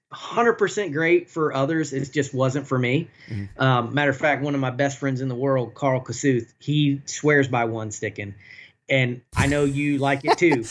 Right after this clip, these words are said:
Speaker 2: <laughs> That's all
Speaker 1: It's
Speaker 2: I
Speaker 1: just,
Speaker 2: use. <laughs>
Speaker 1: it's just not for me. And I have a good reason why. I have,
Speaker 2: Okay.
Speaker 1: well, I have really, I have two good reasons why. Um, and it, and it's really a two-part thing that I didn't like, and it, even though it's kinda the same thing. So spurs, climbing spurs,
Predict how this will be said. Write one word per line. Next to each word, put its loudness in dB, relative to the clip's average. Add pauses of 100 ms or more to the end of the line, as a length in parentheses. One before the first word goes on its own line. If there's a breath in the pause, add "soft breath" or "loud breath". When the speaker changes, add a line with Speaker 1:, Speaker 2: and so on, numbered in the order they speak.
Speaker 2:
<laughs> -6
That's 0
all 4
Speaker 1:
It's 2
Speaker 2:
I -
Speaker 1:
just, 4
Speaker 2:
use. -2
<laughs> -4
Speaker 1:
it's -2
just 4
not -2
for -6
me. -6 (120)
And -4 (220)
I -4
have 0
a -8
good -4
reason -6
why. -6
I -2
have, 0
Speaker 2:
Okay. 0
Speaker 1:
well, -6
I -2
have -6
really, -4 (200)
I -2
have -4
two -4
good 2
reasons -6
why. -14 (480)
Um, -6 (260)
and 0
it, -6
and -2
it's -6
really 8
a -2
two-part -4 (680)
thing 0
that 2
I 2
didn't -4
like, -6 (140)
and -4
it, -8 (120)
even -2
though 2
it's -4
kinda -2
the -6
same -8
thing. -10
So -2
spurs, 2
climbing 0
spurs, -8